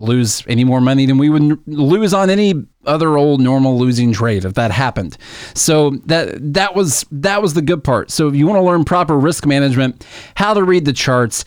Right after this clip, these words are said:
how to not trade when Donald Trump is talking, then you wanna go to <laughs> master my trades dot com. That is a lesson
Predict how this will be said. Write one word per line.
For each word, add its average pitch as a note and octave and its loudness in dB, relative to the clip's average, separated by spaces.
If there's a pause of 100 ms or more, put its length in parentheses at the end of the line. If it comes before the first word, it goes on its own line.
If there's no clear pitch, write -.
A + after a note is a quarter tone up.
(220)
how F3 0
to D#3 -2
not F#3 0
trade D3+ 0
when C3+ 2
Donald D3 0
Trump C#3+ -2
is B2+ -4
talking, A2+ 0 (220)
then C#3+ 2
you C3+ 4
wanna C#3+ 2
go E3 2
to C#3+ 2
<laughs> - 2
master F3 2
my E3 0
trades C#3+ 0
dot D#3 0
com. C3 0
That G#3+ 2
is G3+ 0
a F3+ 0
lesson E3 2